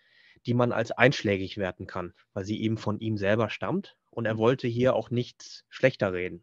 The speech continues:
Speaker 1: In der
Speaker 2: Mhm.
Speaker 1: Bewerbung stellt man sich ja, ähm, so gut dar, wie es geht.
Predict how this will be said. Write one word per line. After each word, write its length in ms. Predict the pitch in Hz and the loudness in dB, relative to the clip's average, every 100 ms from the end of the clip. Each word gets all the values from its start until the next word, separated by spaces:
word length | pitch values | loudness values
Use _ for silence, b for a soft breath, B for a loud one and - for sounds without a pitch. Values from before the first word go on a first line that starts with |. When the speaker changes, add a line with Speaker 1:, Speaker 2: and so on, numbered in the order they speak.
| _ | _
Speaker 1:
In 80 | 117 | -10
der 80 | 104 | -4
Speaker 2:
Mhm. 60 | 104 | 0
Speaker 1:
Bewerbung 280 | 104 117 | 4 4
stellt 220 | 113 110 - | 4 0 0
man 140 | 107 | -6
sich 140 | 110 | -6
ja, 240 | 110 107 107 b b b b b b b - | -4 -2 -4 b b b b b b b -8
ähm, 340 | 101 101 101 104 | -6 -6 -8 -10
so 160 | - 107 | -6 -4
gut 200 | 123 113 | -4 0
dar, 200 | 107 104 | 2 0
wie 60 | |
es 120 | 101 - | -4 -4
geht. 320 | 98 165 | 0 0